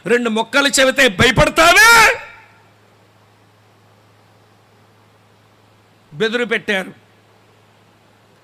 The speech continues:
పేతురు, యోహానులు బెదిరించబడ్డారు. "మేము బెదిరిపోలా, మేము చెప్పకుండలేమంటారు వాళ్ళు. మేము చూచిన వాటిని, విన్న వాటిని, కన్న వాటిని చెప్పకుండలేమన్నారు." అయినా బెదిరించారు వారు.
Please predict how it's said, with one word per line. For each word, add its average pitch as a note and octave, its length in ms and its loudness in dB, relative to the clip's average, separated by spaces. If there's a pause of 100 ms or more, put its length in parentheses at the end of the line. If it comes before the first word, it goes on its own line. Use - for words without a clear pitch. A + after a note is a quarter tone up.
(140)
పేతురు, A#3 340 -4
యోహానులు G#3 840 -6 (260)
బెదిరించబడ్డారు. G#3 1040 -6
"మేము A3+ 200 -4
బెదిరిపోలా, G#3 720 -6 (200)
మేము G3 260 -8
చెప్పకుండలేమంటారు A3 920 -6
వాళ్ళు. D#3+ 220 -12 (960)
మేము A3+ 260 -2 (120)
చూచిన C4 320 -6
వాటిని, A#3+ 460 -2
విన్న A#3+ 260 -4
వాటిని, A#3 460 -2
కన్న A#3+ 300 -4
వాటిని A#3+ 400 -2 (120)
చెప్పకుండలేమన్నారు." A#3+ 1160 -4 (420)
అయినా A#3+ 320 -2
బెదిరించారు A#3+ 680 -4
వారు. G#3 360 -2